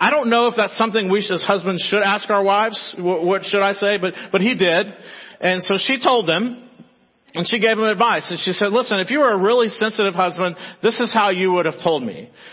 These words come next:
And so she said, "When I got to London, you would have, I would have said, 'Hey, how are things going?' And you would have said, 'Hey, Lucy's on the roof.'"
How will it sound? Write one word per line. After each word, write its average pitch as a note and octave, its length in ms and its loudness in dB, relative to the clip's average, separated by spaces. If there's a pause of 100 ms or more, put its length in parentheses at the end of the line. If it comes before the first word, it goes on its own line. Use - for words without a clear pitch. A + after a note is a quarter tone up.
(240)
And D#3+ 120 -6
so F3+ 120 0
she F3+ 140 -4
said, F3 240 2
"When G3 140 2
I C4 100 2
got A#3+ 280 0
to A3+ 120 2
London, G3+ 480 2
you G3 140 2
would G3+ 100 2
have, F#3+ 100 0
I F3 160 0
would G3+ 120 0
have F3+ 60 -2
said, G3 200 2
'Hey, G3+ 220 2
how G3 240 0
are G3 80 -2
things F3+ 260 -4
going?' F#3+ 400 0
And E3 140 -2
you F3+ 80 0
would F3 80 2
have E3+ 80 -4
said, F3 180 0
'Hey, G#3 220 0
Lucy's G3 440 -2
on F#3 140 0
the E3 100 -2
roof.'" D3 300 -2